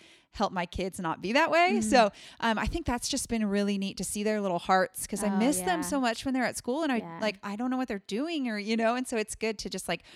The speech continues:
Speaker 1: those have been little glimpses of God's grace, of just hearing, "Hey, here's, you know, here's my high and here's my low." And it's been, it's, sometimes they ask me too, but then I'm like,
Speaker 2: Oh,
Speaker 1: "Oh,
Speaker 2: how
Speaker 1: oh, yeah, I got it."
Speaker 2: sweet.
Speaker 1: Yeah.
Speaker 2: Oh, I love
Speaker 1: So
Speaker 2: that. I
Speaker 1: that's,
Speaker 2: love that.
Speaker 1: that's been fun.
Speaker 2: So when we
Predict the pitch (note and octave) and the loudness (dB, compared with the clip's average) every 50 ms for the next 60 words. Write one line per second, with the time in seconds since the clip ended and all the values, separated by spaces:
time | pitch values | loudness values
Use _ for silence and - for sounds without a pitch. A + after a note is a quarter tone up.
0 | - - - A#3 B3+ B3 B3+ F#3+ A3 G#3+ F#3+ F#3+ F#3+ F#3+ F#3 - - F#3 - - | -20 -4 -2 0 0 0 0 0 0 -2 0 0 -2 -2 -2 -2 -4 -6 -6 -8
1 | - F3 E3 F3+ D#3+ - D#3+ D3+ D3+ - - - D3+ D#3+ E3 - - - D#3+ E3+ | -10 -8 -6 -6 -4 -2 -2 -4 -4 -4 -8 -8 -6 -6 -6 -8 -10 -12 -10 -10
2 | F3+ F3 - - - - G3 F#3 F#3+ F#3+ F#3 F#3 F3+ F3 - - - - - - | -10 -8 -8 -10 -8 -6 -4 -2 -2 -2 -2 -4 -4 -6 -8 -12 -20 -20 -20 -20
3 | _ _ _ - A3 F#3+ F3+ F3+ - F#3+ F#3 F3+ F#3 F#3 - - - F#3+ F#3 F3+ | _ _ _ -2 0 0 0 0 -2 -2 -2 -2 -4 -6 -8 -10 -8 -6 -4 -4
4 | F3 E3+ F3+ E3+ - G#3 G3 - F3+ F3 G3 E3+ E3+ E3+ E3+ E3+ E3+ E3 E3 D#3+ | -4 -4 -6 -6 -8 -8 -6 -6 -6 -4 -4 -4 -4 -4 -6 -8 -8 -10 -10 -10
5 | E3+ F3 E3+ E3+ E3 E3 E3 E3+ E3 F3+ F3+ F3 G3 - _ _ - G3 - - | -10 -10 -6 -4 -4 -4 -4 -4 -4 -6 -8 -10 -12 -16 _ _ -8 -8 -6 -4
6 | - F#3 F3 E3 E3+ E3+ F#3+ - _ _ _ - - - - - - - - C#4+ | -4 -4 -4 -4 -8 -12 -16 -20 _ _ _ -12 -12 -12 -12 -14 -16 -8 -4 -4
7 | C#4 - - A#3+ A3+ G#3 F#3 E3+ D#3+ D3 D#3 - - - - F#3+ F3 E3 - - | -4 -2 0 -2 0 0 0 0 0 0 0 -2 -6 -10 -8 -6 -6 -6 -6 -4
8 | - D#3 C#3+ D3 - F#3 - E3+ E3+ F3 E3+ - D#4+ F4 E4+ E4+ E4 F4 F4+ - | -4 -2 -2 -2 -4 -6 -4 -4 -2 0 0 2 2 2 4 4 4 4 4 4
9 | - - G4 G#4 G4+ - B3+ - A4+ A4+ A4 A4 G#4+ G#4 G4+ F4+ F4 E4 G#3+ F#3+ | 2 2 2 0 0 -2 -2 -2 0 0 2 2 2 2 2 2 2 2 2 2
10 | D#3+ F3 - C4 C#4+ D4 D4 D4 D4 C#4 C4+ B3+ A#3+ G#3+ F#3 F3 E3 - - - | 2 2 0 0 0 0 0 0 0 0 0 0 0 -2 -2 -2 -2 -4 -8 -12
11 | A3+ G#3+ G3+ G#3 G3+ F#3 F3 D3 - - - - A#3+ - - - F3+ F3 - D#3+ | -10 -6 -4 -4 -4 -2 -2 -4 -6 -6 -8 -10 -10 -8 -6 -6 -6 -4 -2 -4
12 | D3+ E3 - _ _ _ _ _ _ _ - - - C#4 B3 - - - D4+ C#4+ | -4 -4 -8 _ _ _ _ _ _ _ -16 -14 -14 -16 -14 -12 2 6 10 10
13 | C#4 C#4 A#3+ A#3+ D4 C#4+ D4+ F4 G4 F4 D4 E4+ D#4+ F4+ G4+ A#4 | 12 10 10 8 6 6 6 4 4 2 2 2 0 0 0 0